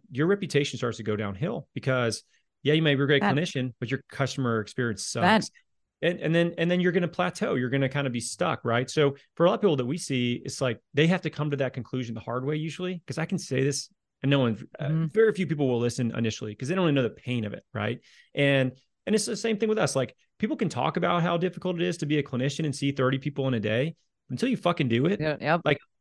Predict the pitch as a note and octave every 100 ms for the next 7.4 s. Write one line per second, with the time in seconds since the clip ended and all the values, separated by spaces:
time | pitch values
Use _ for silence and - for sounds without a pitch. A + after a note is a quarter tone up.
0 | _ D#3+ C#3+ E3+ F#3+ D#3+ D3 D3+ C#3 C3
1 | C3 F3+ - E3 F3 F#3 - _ _ _
2 | C3 C3 - _ _ - F3+ G3 G3 C#4+
3 | A#3 D3 C4 F#3 D#3+ C#3 C#3 C3+ D#3+ G3+
4 | F#3 - G#3 C4+ B3+ A#3+ E3+ G3 A#3+ A#3
5 | - _ - G#3 - _ _ - F#3+ B3
6 | C#4 G#3+ F3 G3 A3+ F#3 A3+ A3 G#3+ E3+
7 | C#3+ - G#2